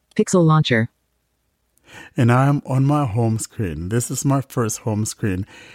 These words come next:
Speaker 2: If I want to go to my second page, in other words, if I'm switching home screens,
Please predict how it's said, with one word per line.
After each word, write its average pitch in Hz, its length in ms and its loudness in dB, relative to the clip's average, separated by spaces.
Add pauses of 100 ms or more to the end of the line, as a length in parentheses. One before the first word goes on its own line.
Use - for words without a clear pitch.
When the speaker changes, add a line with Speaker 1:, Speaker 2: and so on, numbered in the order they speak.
(140)
Speaker 2:
If - 140 -8
I 123 120 2
want 120 240 2
to - 60 -18
go 127 160 0
to 123 180 -4
my 117 120 0
second 170 540 -2
page, 95 560 -6
in 110 80 -2
other 139 280 2
words, 98 460 -4 (480)
if 117 220 -4
I'm 113 160 0
switching 175 480 -2
home 120 300 2
screens, - 680 -8